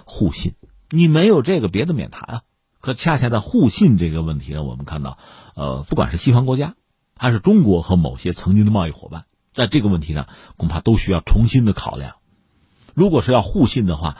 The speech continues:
也需要重新再建立。那我们只能说，这个过程越慢，付出的代价、交的学费就越多越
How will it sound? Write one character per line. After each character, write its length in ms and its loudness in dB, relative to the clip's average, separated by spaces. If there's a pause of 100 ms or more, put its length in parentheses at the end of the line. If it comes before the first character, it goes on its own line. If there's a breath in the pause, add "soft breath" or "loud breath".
(140)
也 200 -2
需 120 -6
要 100 0
重 320 2
新 160 -2
再 100 -2
建 240 -2
立。 160 -12 (440 soft breath)
那 120 0
我 120 2
们 120 -2
只 100 -6
能 160 -2
说， 160 0
这 100 -2
个 120 -4
过 180 -2
程 180 -4
越 200 0
慢， 340 0 (160)
付 240 -4
出 160 -8
的 120 -8
代 220 -4
价、 200 -8
交 200 -4
的 120 -10
学 200 -10
费 220 -10 (260 loud breath)
就 260 -4
越 200 -2
多 300 2
越 160 -2